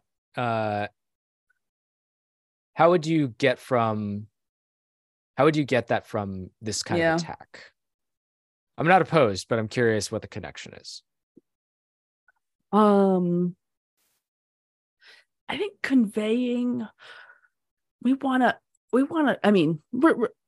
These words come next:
Speaker 2: El-, Eleanor firmly believes that she is the superior podcaster. Um, and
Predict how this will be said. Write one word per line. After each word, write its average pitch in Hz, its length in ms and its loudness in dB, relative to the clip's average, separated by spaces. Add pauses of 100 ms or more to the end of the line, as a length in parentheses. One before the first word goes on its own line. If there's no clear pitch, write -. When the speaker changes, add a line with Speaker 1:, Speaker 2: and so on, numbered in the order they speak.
(1200)
Speaker 2:
El-, 262 200 6 (100)
Eleanor 233 580 6
firmly 175 520 0
believes 160 640 -2
that - 180 -4
she 135 160 -4
is - 140 -2
the - 120 -12
superior - 560 -6
podcaster. - 880 -8 (340)
Um, 165 480 0 (1300)
and 165 320 0